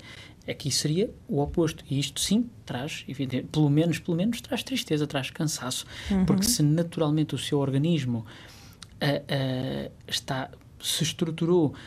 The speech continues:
Speaker 1: de forma a ser mais corujinha, não é? A estar mais acordado de noite e depois de manhã tem necessidade de se levantar muito cedo,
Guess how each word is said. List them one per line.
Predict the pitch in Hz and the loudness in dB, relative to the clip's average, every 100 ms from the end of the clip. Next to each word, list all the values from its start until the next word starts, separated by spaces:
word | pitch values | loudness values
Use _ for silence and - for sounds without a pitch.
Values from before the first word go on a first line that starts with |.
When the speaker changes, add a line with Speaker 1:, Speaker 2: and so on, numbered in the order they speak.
| - - | -14 -6
Speaker 1:
de | 139 | -6
forma | - 156 143 131 | 0 0 2 0
a | |
ser | - 151 | 0 0
mais | 135 139 113 - | 2 0 0 -4
corujinha, | - 131 120 113 107 123 202 | -4 0 0 0 0 2 2
não | 147 | 2
é? | 123 165 | 0 0
A | |
estar | 151 - 135 120 | -2 -4 -6 -4
mais | 127 139 127 | -4 -4 -4
acordado | 131 - 127 127 131 135 | -4 -4 -4 -2 -2 0
de | 151 | 2
noite | 160 127 - - - - - - | 2 0 -4 -14 -14 -16 -6 2
e | 185 | 2
depois | 165 160 185 160 117 | 2 -2 2 2 2
de | 127 | 0
manhã | 139 139 156 | 2 4 2
tem | - 131 | 2 0
necessidade | 123 - 143 113 | 0 0 -2 -2
de | |
se | - | 0
levantar | 147 135 131 131 | 2 2 2 2
muito | 131 143 - | 2 0 0
cedo, | 143 135 | 0 0